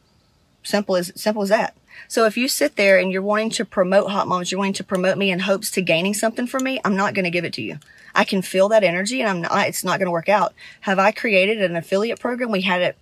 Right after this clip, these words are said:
two years ago, and it worked out. Something bad happened on fucking ClickFunnels. Not even, I'm so d-, glad to be done with them. In the future, dude, yeah, I wanna have an ambassador program.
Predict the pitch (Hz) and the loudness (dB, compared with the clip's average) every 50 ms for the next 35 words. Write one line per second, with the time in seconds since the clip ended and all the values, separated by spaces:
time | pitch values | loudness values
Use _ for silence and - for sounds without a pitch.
0 | _ - - 208 175 180 208 226 233 202 165 165 175 185 175 - 180 180 170 _ | _ -6 -4 -2 0 0 -2 -2 -4 -2 -2 0 0 -2 -2 0 -2 -2 0 _
1 | 196 196 208 - 165 - - 202 - - 185 156 _ - 170 180 185 196 170 170 | 2 2 2 2 -2 0 0 0 0 0 -8 -6 _ 2 4 4 6 4 2 2
2 | _ 190 180 170 165 - 180 180 - 170 165 160 165 156 151 - - - _ - | _ -2 -4 -4 -2 -2 -4 -4 -2 -6 -8 -6 -8 -10 -10 -12 -20 -20 _ 2
3 | - 208 196 - 185 175 175 175 170 185 185 190 196 175 175 156 - - _ _ | 2 2 2 2 -2 -2 -2 -2 0 0 0 0 0 -2 -4 -6 -8 -10 _ _
4 | 170 185 175 - - 190 180 185 175 - - - - 165 170 165 165 175 190 170 | -4 -4 -4 0 2 2 2 2 0 -6 -14 -10 -4 2 4 4 4 2 -2 -2
5 | 156 175 220 294 254 185 165 160 - 196 - - - - - - 208 214 202 196 | 0 0 0 0 -2 -2 -2 -4 -4 -6 -12 -16 -20 -16 -4 -2 0 0 0 -2
6 | - 190 208 - - 294 294 285 _ - - _ _ - 247 262 208 185 214 262 | -4 -6 -6 -2 -2 -2 -2 -2 _ -14 -20 _ _ -2 0 0 0 0 0 -2
7 | 226 - - 240 269 285 254 240 240 233 233 233 226 190 190 196 220 - - 269 | 0 0 -2 -2 -2 -2 -2 -4 -4 -6 -4 -4 -4 -2 -2 -2 -2 -4 -4 -6
8 | 254 196 - 196 180 170 170 165 156 156 | -6 -4 -2 -2 -2 -2 -2 -2 -4 -4